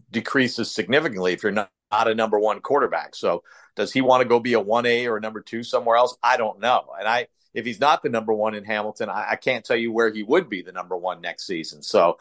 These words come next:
I think that's a very open question about Bo Levi Mitchell and whether he'll be on the Ticats roster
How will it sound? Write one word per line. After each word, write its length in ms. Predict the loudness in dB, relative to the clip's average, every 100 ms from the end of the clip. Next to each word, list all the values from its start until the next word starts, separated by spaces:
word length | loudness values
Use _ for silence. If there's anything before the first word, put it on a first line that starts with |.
| -12 -20 _
I 80 | 4
think 160 | 6 6
that's 200 | 4 2
a 80 |
very 520 | 0 4 6 6 0 -6
open 380 | -4 -4 -4 -10
question 560 | 0 0 0 -6 -14 -8
about 360 | 0 2 2
Bo 120 | 0 -2
Levi 320 | -2 0 0
Mitchell 360 | 0 -4 -4
and 80 | -2
whether 180 | 0 0
he'll 120 | -4
be 140 | -4 -4
on 100 | -4
the 80 |
Ticats 500 | -4 -4 -2 -4 -4
roster 500 | 0 2 2 -2 -10